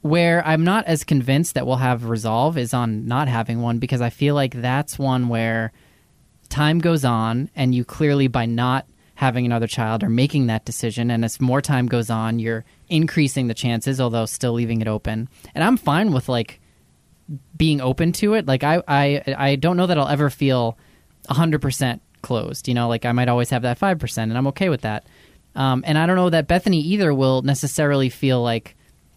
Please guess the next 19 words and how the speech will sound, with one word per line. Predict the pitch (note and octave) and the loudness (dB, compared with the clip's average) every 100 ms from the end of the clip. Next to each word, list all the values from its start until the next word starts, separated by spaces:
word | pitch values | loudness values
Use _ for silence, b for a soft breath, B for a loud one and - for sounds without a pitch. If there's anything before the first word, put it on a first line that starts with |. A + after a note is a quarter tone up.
| _ | _
a | C#3+ | -4
definite | B2+ C#3+ D3 C3 | 0 2 2 0
no. | B2 A#2+ A#2 D3 C4+ - b b b b | 0 0 2 2 0 -6 b b b b
So | - F3 D#3 | -2 2 2
I | C#3 | 2
feel | - D4+ | 0 0
okay | E4+ - A3 | 0 2 4
with | A3+ - | 4 2
that, | C3 - | 0 2
but | C#3+ | 2
I | D3+ | 2
also | F3 F3 | 2 2
know | D3 C3+ C#3 | 2 2 2
that | C3+ | 0
that's | C3+ C3+ - | 0 -2 -4
tough | - E3+ A#2 - | -2 0 0 -4
because, | A#2+ B2+ A#2+ A2 - - b b b | -2 0 0 -2 -6 -10 b b b
you | F#3+ | 0
know | F#3 A#2 A2+ | 2 2 0